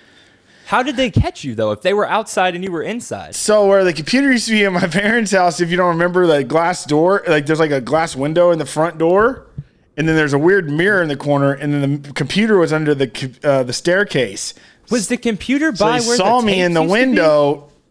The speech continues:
Speaker 2: all hunched over, beating, punching myself in the groin multiple times,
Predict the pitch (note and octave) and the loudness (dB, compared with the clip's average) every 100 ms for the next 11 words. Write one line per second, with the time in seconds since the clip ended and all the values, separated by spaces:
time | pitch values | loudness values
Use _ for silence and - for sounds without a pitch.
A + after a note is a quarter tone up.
0 | - F3 F3 F#3 D#3+ - F#3 G#3+ D#3+ D3 | -2 0 0 -2 -2 0 2 2 2 0
1 | B2+ F3 F3+ E3+ - - F#3 F3+ E3 C#3+ | -2 -6 -4 -6 -4 -2 -2 0 -2 0
2 | F#3+ E3 D#3+ C3+ F3 G#3 F#3 C#3 C3+ C#3 | 0 0 -2 0 2 2 2 0 -2 -2
3 | - C3 C3+ C3 B2 A#2+ A2+ | -4 -8 -4 -2 -2 -6 -8